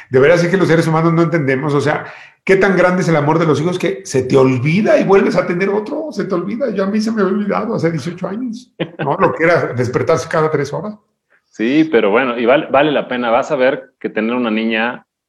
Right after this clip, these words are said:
Speaker 2: ya sé que te, seguramente te lo han dicho a, al cansancio, pero es muy diferente tener una niña con un niño. Son
Speaker 1: Sí.
Speaker 2: de los papás, definitivamente es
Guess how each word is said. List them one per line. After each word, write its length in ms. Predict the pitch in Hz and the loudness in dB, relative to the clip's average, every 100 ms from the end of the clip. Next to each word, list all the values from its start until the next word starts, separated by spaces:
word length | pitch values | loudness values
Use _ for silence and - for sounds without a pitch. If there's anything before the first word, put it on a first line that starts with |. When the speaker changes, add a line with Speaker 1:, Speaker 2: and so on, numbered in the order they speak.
| _ | _
Speaker 2:
ya 100 | 120 | -2
sé 100 | 113 | 0
que 100 | 117 | 0
te, 160 | 98 101 98 - - | 0 0 0 -6 -12
seguramente 600 | - 113 131 117 113 107 | 0 2 4 4 2 -2
te 80 | 98 | -2
lo 80 | 101 | -2
han 80 | 98 | -2
dicho 340 | 98 - 101 | -6 -4 -2
a, 220 | 90 90 - - - - - - | -2 -4 -8 -12 -16 -20 -20 -18
al 220 | - 92 90 | -8 -8 -4
cansancio, 680 | 95 95 101 92 120 120 _ _ _ _ _ _ | -4 -2 -4 -2 -4 -6 _ _ _ _ _ _
pero 180 | 107 107 | 4 4
es 100 | 101 | 2
muy 380 | 117 135 135 127 | 2 4 4 4
diferente 440 | 117 110 107 107 | 0 0 -2 -2
tener 160 | 101 98 | -6 -6
una 120 | 98 | -6
niña 240 | 95 90 | -6 -8
con 100 | 90 | -10
un 140 | 87 87 | -12 -14
niño. 240 | 85 85 _ _ _ _ _ | -18 -20 _ _ _ _ _
Son 240 | 117 131 | -2 -2
Speaker 1:
Sí. 100 | 117 | -2
Speaker 2:
de 80 | 120 | 0
los 140 | 107 104 | 2 2
papás, 440 | 104 117 110 98 | 2 4 2 2
definitivamente 720 | 104 110 110 123 123 127 127 | -2 -2 -4 -4 -4 -2 -4
es 240 | 123 - | -4 -8